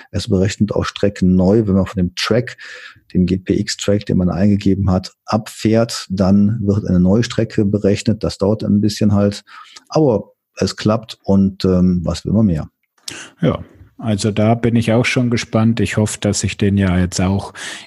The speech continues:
Speaker 2: in den nächsten Tagen bekommen werde.
Speaker 1: Ich hab der Post extra gesagt, dieses Paket bitte nicht dort abgeben.
Speaker 2: Ah, du weißt es.
Speaker 1: <laughs>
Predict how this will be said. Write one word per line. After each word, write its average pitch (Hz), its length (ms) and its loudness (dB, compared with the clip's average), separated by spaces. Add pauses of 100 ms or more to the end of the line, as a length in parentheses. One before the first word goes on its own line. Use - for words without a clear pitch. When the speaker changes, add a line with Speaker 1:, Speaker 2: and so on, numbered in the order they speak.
Speaker 2:
in 139 160 2
den 120 160 4
nächsten 107 480 0
Tagen 95 440 2
bekommen 82 520 0
werde. 69 400 -2 (340)
Speaker 1:
Ich - 60 -8
hab - 100 -2
der - 80 -2
Post - 320 -2
extra - 260 -2
gesagt, 76 480 -2
dieses 92 260 2
Paket - 420 -2
bitte 85 240 0
nicht 80 340 0
dort - 200 -4
abgeben. - 600 -6 (760)
Speaker 2:
Ah, 135 400 -2
du 156 160 2
weißt 101 360 0
es. - 260 -6
Speaker 1:
<laughs> - 60 -8